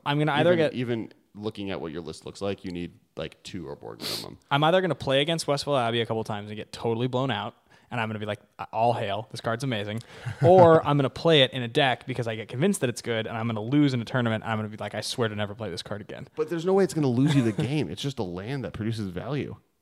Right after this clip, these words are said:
Speaker 1: Yeah, I mean, I just,
Speaker 2: Like,
Speaker 1: yeah.
Speaker 2: well, think of it this way. The green, white,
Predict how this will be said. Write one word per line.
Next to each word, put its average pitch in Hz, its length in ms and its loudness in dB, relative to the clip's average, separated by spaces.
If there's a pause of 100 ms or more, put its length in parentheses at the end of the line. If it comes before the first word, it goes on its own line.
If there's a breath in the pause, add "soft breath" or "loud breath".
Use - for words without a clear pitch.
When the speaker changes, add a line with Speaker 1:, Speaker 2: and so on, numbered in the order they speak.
(160)
Speaker 1:
Yeah, 165 420 -4
I 156 40 -4
mean, 143 180 -4
I 123 60 -8
just, 127 380 -8
Speaker 2:
Like, 131 140 4
Speaker 1:
yeah. 127 40 0
Speaker 2:
well, 147 120 2
think 185 180 4
of 160 40 4
it - 40 4
this 131 120 0
way. 95 140 2
The 107 220 -2
green, 135 720 -2
white, 101 380 0